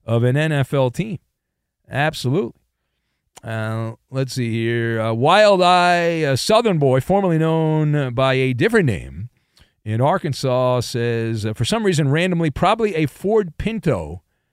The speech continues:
uh, give a hundred million, a hundred dollars for it and throw it in, in a hat." I don't understand. That's like the ultimate non sequitur from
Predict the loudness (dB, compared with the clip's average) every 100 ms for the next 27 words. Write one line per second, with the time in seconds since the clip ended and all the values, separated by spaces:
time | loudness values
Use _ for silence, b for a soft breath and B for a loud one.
0 | _ _ _ _ -14 -10 -6 -2 0 0
1 | 0 0 0 -2 -2 -2 0 0 0 0
2 | 0 0 0 2 2 2 0 0 -2 -4
3 | -10 -4 -2 0 0 -2 -6 -6 -4 -2
4 | -2 -2 -6 _ _ _ _ _ _ _
5 | _ _ _ _ _ -6 -6 -6 -6 -6
6 | -8 -8 -8 -8 -8 -6 -6 -6 -8 -12
7 | -10 -8 -8 -10 -12 -8 -8 -6 -8 -6
8 | -6 -6 -6 -6 -6 -6 -8 -12 -12 -12
9 | -10